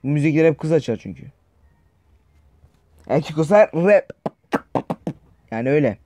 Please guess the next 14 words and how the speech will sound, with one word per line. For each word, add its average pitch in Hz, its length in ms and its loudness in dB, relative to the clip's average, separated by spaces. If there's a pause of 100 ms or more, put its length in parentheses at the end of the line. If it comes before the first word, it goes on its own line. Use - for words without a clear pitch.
(120)
Bilmiyorum 147 320 -2
erkek 127 340 -4
mi 123 80 -6
bilmiyorum. 123 420 -6 (1040)
O 170 180 4
geri 226 240 4
at 220 220 2
verdi. 240 540 4 (180)
Onyekuru. 269 720 4 (260)
Ya! 370 280 8 (4000)
Abi 170 280 4
nedense 202 380 4
sarmıyor. 208 520 4
fifa, 208 220 0